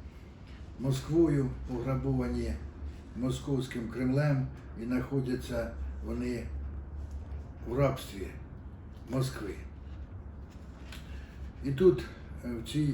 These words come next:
е, в цій же ж програмі, крім цієї програми про національний військовий меморіал, є ще голо-, одна із головних програм, яка сьогодні веде українську націю в бій,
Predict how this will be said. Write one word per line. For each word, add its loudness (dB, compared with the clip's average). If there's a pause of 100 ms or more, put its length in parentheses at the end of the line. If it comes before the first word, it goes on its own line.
(120)
е, 2
в -8
цій 4
же 0
ж -4 (120)
програмі, 4 (1400)
крім 2 (160)
цієї 4
програми 2
про -4
національний 2
військовий 2
меморіал, 2 (540)
є 2
ще -2
голо-, -2
одна 4
із 0
головних 4
програм, 0 (540)
яка 2
сьогодні 2
веде 2
українську 0
націю 0 (680)
в -8
бій, 4